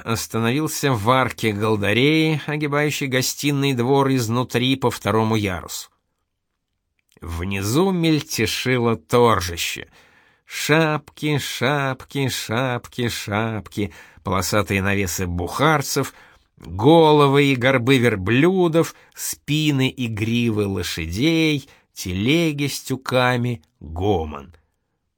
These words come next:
Матвей Петрович поглядел на небо над угловой башней. В синеве пушилось от солнца легкое облачко. Тяжелая пайдза висела у Матвея Петровича на шее под рубахой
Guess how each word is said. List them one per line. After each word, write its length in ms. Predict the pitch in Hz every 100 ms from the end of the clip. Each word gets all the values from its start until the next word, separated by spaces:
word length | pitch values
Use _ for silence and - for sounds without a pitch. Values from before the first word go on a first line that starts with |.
| _ _ _ _
Матвей 300 | - 98 185
Петрович 540 | 202 - 170 165 143 -
поглядел 720 | - 117 113 101 127 175 160
на 280 | 131 104 113
небо 520 | 107 110 117 117 104
над 180 | 101 95
угловой 400 | 95 95 101 113
башней. 600 | 87 87 82 - - - _ _ _ _ _ _ _ _ _ _ _ _ _
В 100 | -
синеве 720 | - 104 98 95 120 180 185
пушилось 720 | 175 156 151 - 165 156 139
от 120 | 135
солнца 460 | - 131 139 127 110
легкое 540 | 95 98 92 - 95
облачко. 720 | 90 95 98 80 - - - - _ _ _ _ _ _ _ _ _ _ _ _ -
Тяжелая 580 | - 85 107 110 104 90
пайдза 800 | 80 95 87 85 95 139 147 143 - _ _
висела 460 | - 110 - 208 196
у 40 |
Матвея 340 | 170 160 147 156
Петровича 560 | - 135 147 143 -
на 140 | 117 113
шее 380 | - 120 110 92
под 280 | - 104
рубахой 920 | 90 90 80 95 170 156 - 147 147